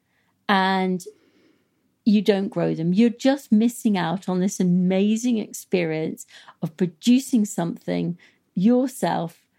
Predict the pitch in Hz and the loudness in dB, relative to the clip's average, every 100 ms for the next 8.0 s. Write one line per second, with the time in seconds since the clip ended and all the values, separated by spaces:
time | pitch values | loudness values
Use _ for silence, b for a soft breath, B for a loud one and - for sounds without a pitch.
0 | _ - 190 196 202 208 202 220 240 - | _ -10 -8 -4 0 0 2 0 0 -2
1 | 202 208 175 170 175 170 180 175 196 202 | -2 0 -2 -2 -6 -6 -8 -2 -2 -2
2 | - 180 175 170 180 175 180 175 160 156 | -8 -8 -6 -4 0 2 0 -2 -4 -6
3 | 151 b b b - 165 160 165 - 180 | -8 b b b -6 -6 -6 -10 -2 -2
4 | - 202 180 160 180 170 170 156 - 214 | -2 -2 -2 -2 -2 0 -2 -4 0 0
5 | 196 185 - 165 160 160 160 160 165 - | 2 -6 -6 -6 -6 -4 -4 -2 -4 -4
6 | 180 170 165 165 - - 190 - 190 170 | -6 -4 -2 -4 -4 -4 -4 -2 -8 -8
7 | 170 175 175 165 170 160 208 196 175 185 | -6 -6 -6 -6 -4 -4 0 0 0 -6